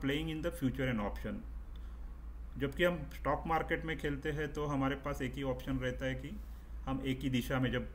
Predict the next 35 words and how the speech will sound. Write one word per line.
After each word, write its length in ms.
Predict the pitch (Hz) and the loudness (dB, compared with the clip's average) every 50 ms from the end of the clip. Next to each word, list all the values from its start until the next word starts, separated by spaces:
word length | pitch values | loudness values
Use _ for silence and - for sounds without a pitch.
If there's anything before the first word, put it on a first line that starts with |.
| - - | -6 -2
prices 340 | - 117 113 117 - 139 110 | 0 2 2 2 0 -2 0
बढ़ती 320 | 104 110 110 104 - 131 127 | 2 2 0 2 2 0 0
है, 60 | 127 | 0
तो 120 | 127 123 | 0 0
हम 100 | 123 127 | 0 0
जा 180 | 107 107 104 104 | 0 2 0 0
सकते 340 | - - 98 - - - 101 | 0 -2 -4 -4 -4 -4 -6
हैं। 80 | 101 | -4
लेकिन 300 | 104 113 113 - 127 123 | -4 -4 -4 -2 -2 -2
जो 120 | 120 120 113 | -2 -2 -4
फ्यूचर 500 | - - - - - 143 131 131 143 131 | -6 -6 -8 -4 -2 0 0 2 2 2
option 320 | 127 123 - - - 131 | 2 2 2 0 0 0
market 440 | 127 127 117 107 - - 120 117 120 | 2 2 2 2 0 0 -2 0 0
में 120 | 120 113 | 0 0
ऐसा 200 | 110 - - 123 | -2 -2 -2 -2
है 140 | 117 120 113 | -2 -2 -2
कि 160 | 107 - 120 | -2 -2 -2
आप 320 | 113 113 131 147 - - - - - - - - - - - - | 0 0 0 -2 -4 -6 -8 -8 -10 -8 -8 -10 -10 -10 -4 -2
जब 200 | 127 123 - - 123 | -2 0 0 0 0
market 420 | 120 123 120 - 160 127 107 107 | 0 0 2 2 2 2 2 4
गिर 140 | 117 135 135 | 4 4 4
रहा, 200 | 151 160 151 131 | 6 4 4 4
तो 180 | - - 135 | 4 4 4
आप 300 | 131 131 - - - - - | 4 4 2 2 -2 -4 -2
पहले 220 | 131 123 127 131 | 0 2 2 2
sell 280 | 131 - 127 123 123 123 | 2 2 2 0 0 0
कर 160 | - 131 127 | 0 0 0
सकते 300 | - - 117 - - 127 | 0 -2 -4 -4 -2 -2
हैं, 80 | 113 110 | 0 2
बाद 180 | 110 104 107 | 2 2 2
में 140 | 117 107 101 | 0 0 0
बाय 160 | 107 107 107 | 0 0 0
कर 160 | - - 104 | 0 -2 -4
सकते 340 | 101 - 107 - - - - | -4 -4 -6 -8 -6 -6 -6
हैं। 280 | 226 254 - - - | -6 -6 -6 -6 -8